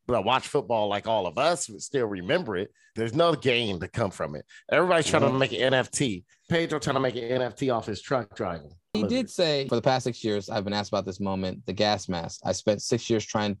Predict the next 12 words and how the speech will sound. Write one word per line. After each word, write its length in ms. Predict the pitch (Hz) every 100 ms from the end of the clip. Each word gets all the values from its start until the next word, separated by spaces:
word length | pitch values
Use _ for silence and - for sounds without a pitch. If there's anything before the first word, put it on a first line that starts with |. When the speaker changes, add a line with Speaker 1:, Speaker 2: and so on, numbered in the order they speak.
| -
Speaker 2:
to 80 | 101
do 220 | 107 98
rather 360 | 98 101 104 98
than 300 | 95 92 92
say, 460 | - 113 92 82 _ _ -
on 180 | 110 117
the 60 |
field 300 | 110 107 104
and 100 | 90
off 180 | 95 95
the 80 | 85
field. 340 | - 82 -